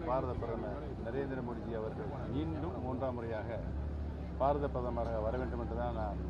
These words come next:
என்னுடைய வாக்கு சேகரிக்கும் போது எனக்கு வாக்களிங்கள். மீண்டும் அவர் ஒரு நல்ல ஆட்சியை இந்தியாவிற்கு தந்து இந்திய திருநாட்டை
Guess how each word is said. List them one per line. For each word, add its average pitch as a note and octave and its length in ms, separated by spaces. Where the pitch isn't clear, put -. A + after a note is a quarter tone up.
என்னுடைய G#2+ 320
வாக்கு C3+ 300
சேகரிக்கும் A2+ 580
போது A2+ 200
எனக்கு A#2 260
வாக்களிங்கள். A2 600
மீண்டும் D3 300
அவர் B2 260
ஒரு A#2 120
நல்ல C3 360
ஆட்சியை B2 340
இந்தியாவிற்கு B2 640
தந்து - 280
இந்திய D3 240
திருநாட்டை C3+ 520